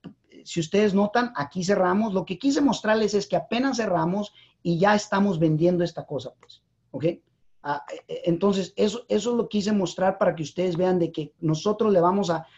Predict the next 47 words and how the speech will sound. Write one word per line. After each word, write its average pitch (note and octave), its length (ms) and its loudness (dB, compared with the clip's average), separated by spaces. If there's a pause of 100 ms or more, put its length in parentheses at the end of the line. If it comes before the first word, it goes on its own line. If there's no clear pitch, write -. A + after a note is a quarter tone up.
(140)
a E3 80 -2
enseñar E3 580 4
lo G3 180 0
que F3 120 0
es F3+ 100 4
real. C3+ 480 2
No D#3 100 4
le G3 100 2
va, G3 180 0
no F3+ 160 0
te G3+ 100 -2
voy G3+ 120 2
a - 20 2
enseñar E3+ 480 0
teoría. B2+ 500 -8 (640)
Entonces, F3+ 500 2 (400)
yo, G3+ 180 4
yo F#3 140 4
no A3 140 4
soy G#3+ 220 2 (100)
tu G#3+ 80 2
maestro G3 640 2
que D#3+ 240 -2 (260)
fue G#3 140 4
a G#3 40 6
leer G3+ 220 6
un G3 160 6
libro G3+ 300 4
y E3+ 100 2
que D#3+ 120 0
te D#3 100 -6
está F#3 180 -2
enseñando F#3+ 500 0
del E3 140 2
libro G3 300 2
y E3 160 -2
que C#3+ 220 -4 (260)
te D#3 80 0
va F3+ 100 4
a G3 40 4
hablar G3+ 260 4
bonito F3+ 440 2
por E3 140 2
el D3+ 80 2
libro. D#3+ 300 0
No, F3 200 2
te, D#3+ 60 -12